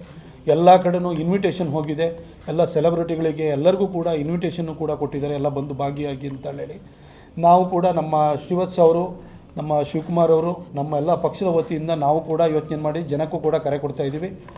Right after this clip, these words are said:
ಪ್ರತಿ ದೇವಸ್ಥಾನ ಇರ್ಬೋದು, ಅದು ಮಾರಮ್ಮ ಇರ್ಬೋದು, ಚೌಡಮ್ಮ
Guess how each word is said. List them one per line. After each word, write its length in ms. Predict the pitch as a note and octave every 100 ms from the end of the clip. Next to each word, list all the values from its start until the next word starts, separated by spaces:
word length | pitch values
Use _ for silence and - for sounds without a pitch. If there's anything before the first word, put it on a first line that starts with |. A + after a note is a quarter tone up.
| - - - - -
ಪ್ರತಿ 360 | A#3+ C4 D#4 D4
ದೇವಸ್ಥಾನ 400 | B3 - G#3+ G3+
ಇರ್ಬೋದು, 280 | E3+ F3 - -
ಅದು 200 | F#3+ G#3 A3 A#3 A#3+ - - - - - -
ಮಾರಮ್ಮ 440 | E3+ F3+ F#3+ G3
ಇರ್ಬೋದು, 580 | G#3+ F#3+ D#3 D#3+ D#3+ D#3+ D#3+ - - - - - -
ಚೌಡಮ್ಮ 380 | E3 E3+ F#3+ G3+